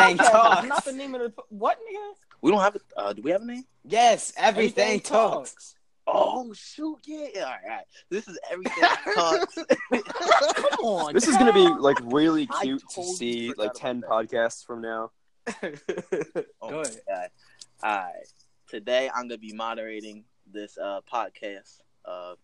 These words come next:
Speaker 3: Everything Talks, and today we're gonna be talking about movies. All right. So first on the list, um, we're just talking about, uh, the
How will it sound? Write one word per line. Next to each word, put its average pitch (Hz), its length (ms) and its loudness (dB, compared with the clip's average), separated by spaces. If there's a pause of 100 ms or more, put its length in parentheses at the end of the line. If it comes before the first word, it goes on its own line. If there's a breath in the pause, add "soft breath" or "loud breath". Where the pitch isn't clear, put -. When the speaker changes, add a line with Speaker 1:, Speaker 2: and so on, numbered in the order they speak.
(120)
Speaker 3:
Everything 95 340 -16
Talks, - 460 -10 (320)
and 95 120 -12
today 107 220 -8
we're 107 60 -8
gonna 104 100 -10
be 98 80 -16
talking 95 300 -8
about 90 300 -12 (280)
movies. - 560 -12 (1040)
All 113 140 0
right. - 80 -8 (480)
So 120 300 -10
first 180 380 -8
on 151 100 -8
the 143 100 -8
list, 131 280 -12 (200)
um, 110 420 -14
we're 151 120 -6
just 185 220 -14
talking 151 220 0
about, 135 380 -4
uh, 107 260 -8
the 107 120 -16